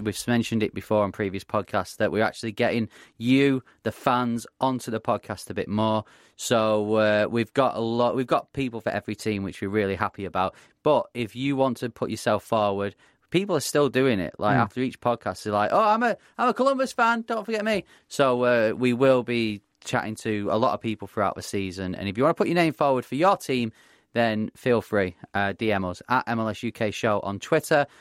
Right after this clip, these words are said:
Speaker 1: You can message us on Instagram as well.
Speaker 2: Hmm. Yeah, um, it's important to kind of realise that we, we can't have too many for one team because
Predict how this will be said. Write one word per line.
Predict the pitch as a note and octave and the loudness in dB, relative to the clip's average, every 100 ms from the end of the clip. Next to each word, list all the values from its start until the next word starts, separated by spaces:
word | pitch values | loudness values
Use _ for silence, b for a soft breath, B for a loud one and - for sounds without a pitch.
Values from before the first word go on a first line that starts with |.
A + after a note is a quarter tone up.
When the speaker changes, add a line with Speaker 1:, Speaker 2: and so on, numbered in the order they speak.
| b | b
Speaker 1:
You | _ | _
can | A#2 | -4
message | A#2 C3 B2+ | -4 -6 -2
us | |
on | C#3 | 0
Instagram | F#3 - - C3 A#2 | 0 -4 -4 -2 -2
as | C#3 | 0
well. | F3+ E3+ - - | 0 0 -4 -4
Speaker 2:
Hmm. | F#3+ G#2 - | -2 -2 -2
Yeah, | D3 D#3 | 2 2
um, | C3 D3 D3+ D3 C#3+ | 2 0 -2 -4 -6
it's | D3 C#3 | -8 0
important | D#3 E3+ D3 A#2 | 0 2 0 -2
to | B2 | 0
kind | C#3 | 0
of | B2 | 2
realise | C3 B2 A2+ | 2 2 2
that | A2 A#2 | -2 -6
we, | B2 - | -6 -2
we | C3 | -2
can't | - D3 D3+ C3+ | 0 0 0 -2
have | C#3 B2+ | -2 -2
too | - C3 | -2 0
many | B2 A#2 F#2+ | 2 0 -4
for | - A2+ | -4 -2
one | A2 | 0
team | G#2 A2 F2+ | -2 -6 -6
because | F#2 G#2+ A2+ G2+ - | -12 -2 -2 -2 -10